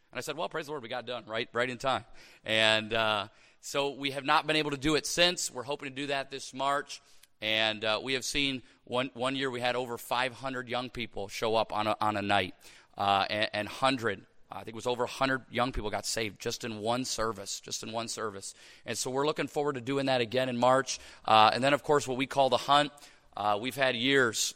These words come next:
Uh, I think the last time we were able to do that was two thousand nineteen. Uh, around Easter time, we will, we will go to local parks, uh, and basically we'll put on an Easter egg candy hunt.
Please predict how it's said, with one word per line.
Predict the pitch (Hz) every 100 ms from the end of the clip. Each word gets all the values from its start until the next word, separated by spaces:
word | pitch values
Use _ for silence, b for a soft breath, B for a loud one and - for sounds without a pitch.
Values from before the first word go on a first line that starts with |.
| -
Uh, | 104 104 101 101
I | -
think | 143
the | 127
last | 117 131 -
time | 127
we | 127
were |
able | 117
to | 107
do | 123
that | 123
was | 110
two | -
thousand | 120 120 113
nineteen. | 107 113 98 - 123 127 131 b b b b
Uh, | 98 95 92 - -
around | 107 117 113
Easter | 135 - 139
time, | - 131 131
we | 123
will, | 120 117 107
we | 117
will | 117 110 104
go | 110 120
to | 123 - 117
local | 107 120 -
parks, | 107 - 131 139 - - b b b b -
uh, | 101 101 101 -
and | 107 110
basically | 104 120 - 139
we'll | 117
put | - 131
on | 127 123
an | 107
Easter | 123 131 - 127
egg | 123 120 113 -
candy | 123 127 120
hunt. | 104 123 143